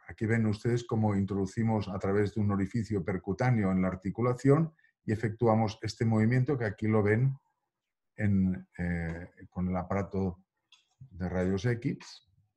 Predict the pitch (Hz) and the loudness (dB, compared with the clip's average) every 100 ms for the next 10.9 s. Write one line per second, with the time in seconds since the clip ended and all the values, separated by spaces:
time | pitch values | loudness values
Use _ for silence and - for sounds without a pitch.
0 | _ _ _ _ _ _ _ _ _ _ | _ _ _ _ _ _ _ _ _ _
1 | _ - 95 90 95 98 95 - _ _ | _ -12 -8 -4 -2 -2 -4 -8 _ _
2 | _ _ - 107 110 101 98 95 104 98 | _ _ -8 -6 -4 -4 -6 -4 -4 -4
3 | 98 107 - 98 - 104 98 104 98 - | -4 -4 -4 -4 -2 -2 -2 -2 -4 -2
4 | 113 107 131 156 - _ _ _ _ _ | -2 0 -2 -2 -6 _ _ _ _ _
5 | _ _ 101 101 - _ _ _ _ _ | _ _ -10 -10 -10 _ _ _ _ _
6 | _ _ _ _ _ _ _ _ _ _ | _ _ _ _ _ _ _ _ _ _
7 | _ _ _ _ _ _ - - _ _ | _ _ _ _ _ _ -20 -20 _ _
8 | _ _ _ _ _ _ _ _ _ 143 | _ _ _ _ _ _ _ _ _ -4
9 | 160 135 143 131 123 113 - 147 127 117 | -2 -2 2 4 4 2 2 4 4 4
10 | 95 113 - 135 139 135 143 143 | 0 -2 4 8 10 8 8 4